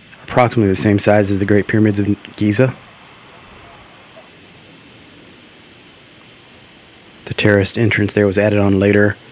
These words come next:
by Native Americans to probably help with a problem called slumping. Here you can see an Instagram photo I posted from the site that day.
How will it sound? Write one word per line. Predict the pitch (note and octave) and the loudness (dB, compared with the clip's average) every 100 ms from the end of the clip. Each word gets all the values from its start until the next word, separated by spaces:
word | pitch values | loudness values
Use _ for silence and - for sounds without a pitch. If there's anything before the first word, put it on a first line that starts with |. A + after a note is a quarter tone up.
| - - | -20 -8
by | G#2+ | -2
Native | G#2+ G2 G2 | 0 2 2
Americans | G2 G2+ G2+ G2+ F#2+ | 2 0 0 -2 -4
to | - G2+ F#2 - | -4 -4 -4 -6
probably | - B2+ A#2+ A#2 | -6 -4 -2 -2
help | F#2 G#2 - | 0 -2 -2
with | G2+ | -4
a | F#2+ F2+ - - - - - - | -4 -8 -14 -20 -20 -20 -20 -2
problem | A2+ G2 - | 0 2 0
called | F2+ | -2
slumping. | - G2+ G2 F2+ F2+ - - - - - - - - - - - - - - - - - - - - - | 0 0 0 -2 -6 -8 -20 -20 -20 -20 -20 -20 -20 -20 -20 -20 -20 -20 -20 -20 -20 -20 -20 -20 -20 -4
Here | G#2+ | -2
you | G2 | 0
can | G2 | -2
see | - G2+ | -2 0
an | F#2+ | 0
Instagram | G2 - G#2 F#2+ | 0 0 0 0
photo | G2+ F#2+ | 0 0
I | F#2 | -2
posted | - G2 - | -4 -6 -4
from | G2+ | -2
the | F2+ | 0
site | G2+ F#2 | -2 -2
that | G2 F2 | -4 -4
day. | G2 | -2